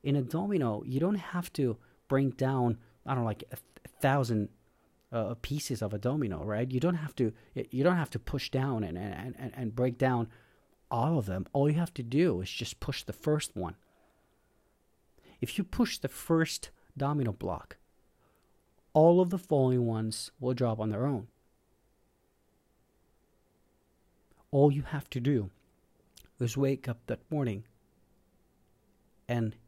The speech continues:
really push down, kick that first block of this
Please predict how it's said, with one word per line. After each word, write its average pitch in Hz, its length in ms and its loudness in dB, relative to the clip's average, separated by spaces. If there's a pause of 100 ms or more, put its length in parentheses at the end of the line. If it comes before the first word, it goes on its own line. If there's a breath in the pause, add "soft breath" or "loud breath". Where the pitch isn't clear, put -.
(880)
really 139 500 4 (1300)
push - 240 0
down, 113 400 -2 (500)
kick - 280 -2
that 113 180 -2 (100)
first 127 380 -2
block - 420 -8 (840)
of 117 260 -4
this - 340 -4